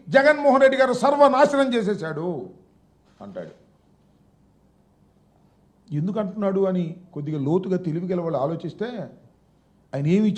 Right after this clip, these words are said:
చేయలేక, ఇచ్చినటువంటి వాగ్దానాలను అమలు చేయలేక,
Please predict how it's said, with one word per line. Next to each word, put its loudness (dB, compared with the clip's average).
చేయలేక, -2
ఇచ్చినటువంటి 0
వాగ్దానాలను 4
అమలు 2
చేయలేక, 0